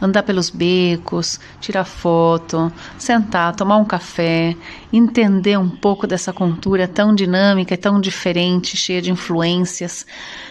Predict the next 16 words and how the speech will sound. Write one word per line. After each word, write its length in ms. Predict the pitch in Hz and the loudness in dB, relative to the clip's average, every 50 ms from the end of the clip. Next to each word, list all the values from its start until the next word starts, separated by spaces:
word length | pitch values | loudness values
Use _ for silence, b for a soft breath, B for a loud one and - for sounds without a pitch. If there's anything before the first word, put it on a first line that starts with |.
| B B | B B
de 160 | - - 180 170 | -10 -8 -10 -10
todos 1040 | - - - 233 240 247 254 254 254 254 247 196 - 208 196 - - - - - - - | -12 -6 0 2 4 6 6 6 6 6 4 2 0 -2 -2 -2 -4 -6 -6 -8 -10 -10
os 160 | - 190 - | -8 -8 -8
que 100 | - - | -8 -8
passaram 460 | 202 - 190 175 - - 196 190 185 | -6 -6 -6 -4 -4 -6 -4 -4 -4
por 140 | 185 - 185 | -4 -4 -4
aqui 260 | 180 175 180 - 196 | -4 -4 -4 -2 -2
no 80 | 185 185 | 0 0
passado 720 | 175 165 165 - - - 175 180 190 196 202 214 220 247 B B B B B B B | 0 -2 -4 -4 -4 -2 0 0 0 0 0 -2 -4 -4 B B B B B B B
e, 140 | 196 185 185 | 2 2 4
obviamente, 1000 | 190 208 220 214 185 202 196 196 180 180 180 180 185 190 190 196 - - 196 | 6 4 4 2 0 0 0 0 2 2 2 2 2 2 0 0 -2 -2 -2
ainda 580 | 185 180 180 185 202 208 208 190 208 208 208 202 - - - | 0 0 2 4 4 4 4 4 4 2 0 -2 -6 -14 -12
deixam 600 | - - 170 180 180 185 185 180 - - 202 185 | -6 -2 2 2 4 2 2 0 -2 -4 -4 -4
a 40 | 185 | -4
sua 200 | 175 - - 185 | -4 -4 -4 -2
marca. 560 | 180 180 165 151 156 156 - - - - 160 | -2 0 0 0 -2 -4 -6 -8 -10 -10 -10